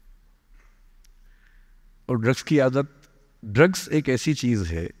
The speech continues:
एडिक्शन ऐसी चीज़ है कि उसमें वन वे रास्ता होता है, टू वे नहीं होता है। आप जा सकते हैं, वापस नहीं आ सकते।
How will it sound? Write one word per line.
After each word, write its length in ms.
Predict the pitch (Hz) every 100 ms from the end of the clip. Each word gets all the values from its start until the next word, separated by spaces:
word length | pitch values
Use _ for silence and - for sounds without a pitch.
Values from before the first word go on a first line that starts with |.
| -
एडिक्शन 460 | 117 120 - 156
ऐसी 240 | 123 113 143
चीज़ 320 | - 123 113
है 60 | 123
कि 140 | 156
उसमें 460 | 131 - 147 160 - - _ _ _ -
वन 240 | 110 113 165
वे 360 | 170 165 139 - - - - - -
रास्ता 360 | 113 110 - 113
होता 340 | 85 82 90
है, 140 | 82 - _ - -
टू 160 | 135
वे 100 | 123
नहीं 220 | 135 104 85
होता 240 | 80 -
है। 160 | - - _ _ _ - _ - _ _ _ - - -
आप 140 | 113
जा 260 | 110 104 131
सकते 400 | 147 101 - 95
हैं, 160 | 98 - _ _
वापस 400 | 107 101 113 165
नहीं 160 | 135 98
आ 60 | 78
सकते। 200 | -